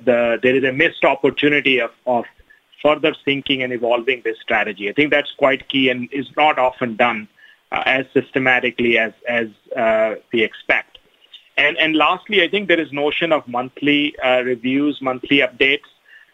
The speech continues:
Many of them are quite sort of rote in, you know, there is a twenty-page slide or indicators, K P Is, which are sort of shared across, but very often a good dialogue,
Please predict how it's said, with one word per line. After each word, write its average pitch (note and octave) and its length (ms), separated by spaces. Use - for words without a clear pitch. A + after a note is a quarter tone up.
Many D3 320
of D#3+ 160
them D#3 220
are C3+ 140
quite D3 440
sort C3 160
of B2 100
rote C#3+ 400
in, B2+ 260
you B2+ 140
know, A#2+ 100
there A#2+ 180
is A#2+ 120
a A#2+ 100
twenty-page B2+ 680
slide B2+ 400
or A#2+ 140
indicators, B2 840
K C#3+ 160
P C3 160
Is, B2+ 340
which C3 160
are B2+ 80
sort B2+ 160
of B2+ 100
shared C#3 320
across, B2+ 540
but B2+ 160
very D3+ 260
often C#3 440
a B2+ 80
good C3+ 260
dialogue, A#2+ 580